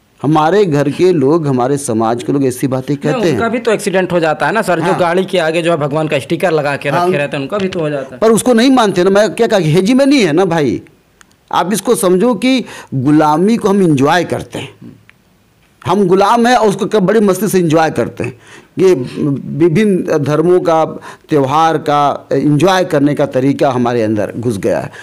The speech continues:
Speaker 1: और उसको हम एंजॉय करते हैं। भाई, एक तरफ डॉक्टर बी आर अम्बेडकर का कॉन्सेप्ट, एक तरफ धर्म नहीं चलेगा। या फिर आप अम्बेडकरवादी हो, हैं या फिर आप धर्मवादी हैं,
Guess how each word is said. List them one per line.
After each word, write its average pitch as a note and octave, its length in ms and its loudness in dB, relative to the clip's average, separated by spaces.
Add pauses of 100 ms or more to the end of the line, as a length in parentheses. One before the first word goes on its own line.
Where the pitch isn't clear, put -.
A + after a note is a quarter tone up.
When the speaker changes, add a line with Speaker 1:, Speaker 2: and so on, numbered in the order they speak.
(180)
Speaker 1:
और D#3 100 0
उसको D#3+ 180 -2
हम D#3+ 120 2
एंजॉय C#3 280 2
करते F#2 300 -6
हैं। - 360 -10
भाई, G#3+ 180 0
एक - 520 2
तरफ E3+ 200 2
डॉक्टर D3 360 0
बी D3 140 2
आर D3+ 140 2
अम्बेडकर D3 520 0
का D3+ 140 -2
कॉन्सेप्ट, C3 760 -2
एक F#3 240 0
तरफ E3 140 2
धर्म C#3+ 260 -2
नहीं C3+ 240 2
चलेगा। F2 440 -4 (1160)
या F#3 180 0
फिर A#3+ 180 0
आप A3+ 100 0
अम्बेडकरवादी F#3+ 760 2
हो, A3 160 2
हैं G3+ 460 0 (440)
या F3+ 180 2
फिर F#3 220 2
आप G#3+ 280 -2 (180)
धर्मवादी C3+ 640 0
हैं, - 220 -8